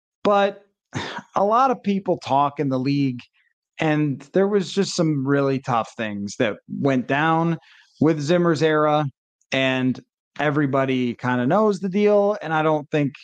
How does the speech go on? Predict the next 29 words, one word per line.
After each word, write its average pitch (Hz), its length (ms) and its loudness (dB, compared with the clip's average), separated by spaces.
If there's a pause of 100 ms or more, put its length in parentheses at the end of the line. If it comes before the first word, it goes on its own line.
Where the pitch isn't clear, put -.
(120)
like, 190 160 0
I'm 226 100 2
not 202 240 0
hiding 156 360 -2
anything. 117 260 -6
I'm 147 140 0
just 156 160 -6
saying 147 200 0
what 131 160 -2
you, 135 240 -6
what 175 240 0
you 226 160 4
already 175 320 2
know 143 340 0
about 123 340 -2 (360)
the 147 100 2
end 165 180 2
of 135 100 -2
the 139 80 0
Zimmer 135 280 0
era. 139 360 0 (300)
Everybody 190 420 2
else 123 320 -8
knows. - 480 -14 (1300)
And - 240 -2
that's 226 220 0
gonna 220 180 2
be 170 120 -6
tough. - 520 -8